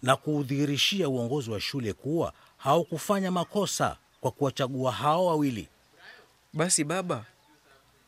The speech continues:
Speaker 2: pia lazima tutafute njia ya kusuluhisha mzozo uliopo baina ya familia hizi.
Speaker 1: Viongozi wazuri husameheana. Viongozi bandia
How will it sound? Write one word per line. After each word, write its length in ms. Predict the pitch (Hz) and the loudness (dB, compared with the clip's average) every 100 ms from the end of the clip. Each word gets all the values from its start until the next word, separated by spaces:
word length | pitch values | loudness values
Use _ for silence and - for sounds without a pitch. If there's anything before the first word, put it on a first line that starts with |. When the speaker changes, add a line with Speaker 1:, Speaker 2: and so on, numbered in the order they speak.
| _ | _
Speaker 2:
pia 140 | 196 185 | 0 2
lazima 380 | 165 165 180 | 2 2 0
tutafute 500 | 165 - 143 139 - | -2 -2 -4 0 0
njia 320 | 139 147 196 151 | 2 0 2 2
ya 100 | 127 | 0
kusuluhisha 640 | 135 123 131 123 120 131 | 2 2 2 0 -2 0
mzozo 420 | 123 156 147 123 | 0 2 2 2
uliopo 340 | 123 139 147 123 | 0 0 -2 -2
baina 280 | 120 117 | 0 0
ya 60 | 120 | 0
familia 400 | 123 123 120 123 | 0 -2 0 0
hizi. 380 | 127 117 98 - _ _ _ _ _ _ _ _ _ _ _ _ _ _ _ - - - - - - | 0 0 -2 -4 _ _ _ _ _ _ _ _ _ _ _ _ _ _ _ -20 -20 -20 -20 -18 0
Speaker 1:
Viongozi 420 | 143 160 165 151 | 4 6 4 4
wazuri 560 | 160 151 233 139 147 175 - - - - | 2 4 2 2 -2 -6 -20 -20 -20 -6
husameheana. 760 | 135 - 117 113 110 107 90 - - _ _ _ _ - - - | -2 2 2 2 0 0 -2 -10 -20 _ _ _ _ -20 -20 -12
Viongozi 600 | 113 139 147 139 143 131 | 0 2 4 4 2 2
bandia 680 | 135 123 110 147 208 160 | 2 2 2 2 2 2